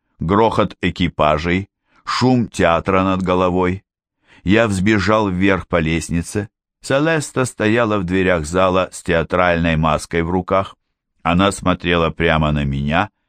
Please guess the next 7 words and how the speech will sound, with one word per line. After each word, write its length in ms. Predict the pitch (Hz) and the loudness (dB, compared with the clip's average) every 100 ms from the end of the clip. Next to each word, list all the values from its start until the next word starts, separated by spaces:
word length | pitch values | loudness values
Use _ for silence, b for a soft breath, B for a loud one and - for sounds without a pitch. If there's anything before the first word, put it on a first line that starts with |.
| b b b b | b b b b
но 160 | 101 | -2
как 220 | 104 110 95 | 0 -2 2
будто 440 | 123 - - 107 | -2 -2 0 2
мимо — 600 | 107 113 110 87 76 73 _ _ _ _ _ - | 4 2 2 0 -2 -6 _ _ _ _ _ -20
спокойно 960 | - 80 76 87 107 123 123 127 131 _ _ - | -4 -2 -2 0 2 2 0 -2 -4 _ _ -2
и 140 | 92 | 0
безразлично. 1160 | 85 76 87 85 90 92 78 78 73 - 78 | 2 0 0 0 0 0 0 -4 -4 -4 -4